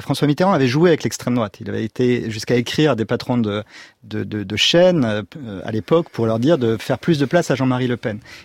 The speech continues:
Et de la même manière, Emmanuel Macron a essayé, par goût de la transgression, de la provocation, de la triangulation,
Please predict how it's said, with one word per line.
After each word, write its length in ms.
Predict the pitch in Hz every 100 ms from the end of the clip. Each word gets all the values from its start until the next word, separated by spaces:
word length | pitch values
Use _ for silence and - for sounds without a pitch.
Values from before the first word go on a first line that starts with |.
| -
Et 60 |
de 60 | 110
la 80 | 123
même 160 | 156
manière, 440 | 156 147 165 196 151
Emmanuel 360 | 120 123 120
Macron 440 | 123 120 - 208 190
a 100 | 120
essayé, 440 | 113 135 143 180
par 160 | - 110
goût 140 | 143
de 60 | 143
la 80 |
transgression, 760 | 123 - 135 117 127 - 123 135
de 40 |
la 80 | 131
provocation, 840 | 113 127 120 120 123 - 123 123 135
de 60 |
la 80 | 117
triangulation, 840 | - - 147 135 127 123 - 170